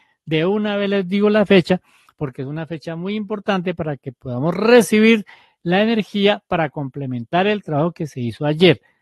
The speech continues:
Hay que liberar y luego hay que atraer. Ochenta y uno veintinueve para Piscis y cuatro noventa y nueve.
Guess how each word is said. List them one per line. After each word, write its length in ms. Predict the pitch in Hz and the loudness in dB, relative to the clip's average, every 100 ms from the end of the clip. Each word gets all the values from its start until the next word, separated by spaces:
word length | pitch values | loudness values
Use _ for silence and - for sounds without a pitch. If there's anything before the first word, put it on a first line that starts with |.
| _ _ | _ _
Hay 200 | 170 190 | 0 0
que 180 | - 240 | 2 2
liberar 560 | 262 254 233 220 220 - | 4 6 8 6 4 -4
y 140 | - 135 | -8 -6
luego 340 | 131 131 135 | -4 -4 -6
hay 140 | 143 | -8
que 160 | 139 156 | -6 -8
atraer. 500 | 147 139 151 226 156 _ _ _ _ _ _ | -8 -2 4 4 4 _ _ _ _ _ _
Ochenta 640 | 202 214 - 208 196 175 175 | 6 6 8 6 6 6 8
y 100 | 202 | 8
uno 220 | 240 262 | 8 8
veintinueve 480 | 269 233 233 240 240 | 6 4 4 4 4
para 240 | 254 247 | 4 4
Piscis 480 | - 214 180 202 - _ _ _ _ _ _ _ _ _ - | 6 4 4 -2 -4 _ _ _ _ _ _ _ _ _ 0
y 200 | 240 202 - | 2 2 -2
cuatro 500 | - 220 208 196 208 | 4 6 6 4 2
noventa 460 | 196 175 143 - 127 | 2 2 0 -2 -2
y 60 | |
nueve. 420 | 143 254 220 113 | 2 4 4 2